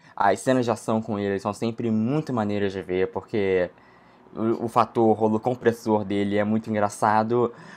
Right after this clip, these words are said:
mas, por outro lado, é claro que acaba sendo uma complicação que não consegue ser tão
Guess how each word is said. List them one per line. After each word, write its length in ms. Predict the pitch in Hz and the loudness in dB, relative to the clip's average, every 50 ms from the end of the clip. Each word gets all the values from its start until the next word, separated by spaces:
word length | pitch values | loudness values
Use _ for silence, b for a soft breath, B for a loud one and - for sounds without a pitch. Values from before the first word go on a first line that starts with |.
| B B - - | B B -10 -4
mas, 340 | 110 127 135 139 147 - - | -2 2 2 2 2 0 -4
por 180 | - - 180 | -6 -4 -4
outro 180 | 202 - - 151 | -4 -2 0 2
lado, 180 | 131 127 123 131 | 2 2 2 2
é 40 | 127 | 0
claro 340 | - 139 123 117 117 117 | 0 2 2 2 2 2
que 340 | 117 - 127 123 120 117 113 - B B B B B B | -2 -2 0 2 2 2 0 -2 B B B B B B
acaba 320 | - 113 - 117 107 110 | -10 -2 0 0 0 0
sendo 180 | 110 - 120 113 | -2 -2 -4 -4
uma 120 | 113 113 | -4 -4
complicação 520 | 113 120 113 - 127 120 - - 123 127 | -4 -8 -6 -4 -6 -6 -2 -2 -2 -2
que 100 | 127 135 | -2 -2
não 180 | 135 135 135 127 - - - - _ _ _ _ | -4 -4 -4 -6 -10 -18 -20 -20 _ _ _ _
consegue 460 | - 127 123 - - 120 117 113 110 110 | -6 -6 -6 -2 -2 -2 -2 0 -2 -4
ser 200 | - - 117 110 | -4 -6 -6 -6
tão 440 | - - 110 107 110 110 110 107 | -2 -2 0 0 2 0 -2 -2